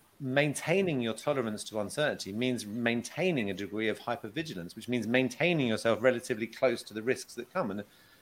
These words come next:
and, you know, this, this presents an interesting challenge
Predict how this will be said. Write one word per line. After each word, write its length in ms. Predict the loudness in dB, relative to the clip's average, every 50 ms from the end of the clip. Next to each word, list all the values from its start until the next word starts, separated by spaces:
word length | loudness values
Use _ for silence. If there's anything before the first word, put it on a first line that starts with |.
| _ _ -4
and, 180 | -2 -2 -2 -2 -2
you 60 | -2
know, 100 | 0 0
this, 360 | 0 0 0 0 -2 -4 -8 -10 -16 -20 _ _ -20 _ _ -20 -20 -20 -20 -20 -20 -10 -2
this 360 | 0 0 2 2 0 0 -2 -6 -14 -10
presents 420 | -2 2 4 6 6 4 2 -6 -6 -4
an 80 | -2 -2
interesting 420 | -2 -2 -4 -6 -6 -4 -6 -4
challenge 380 | -2 0 0 0 0 -2 -6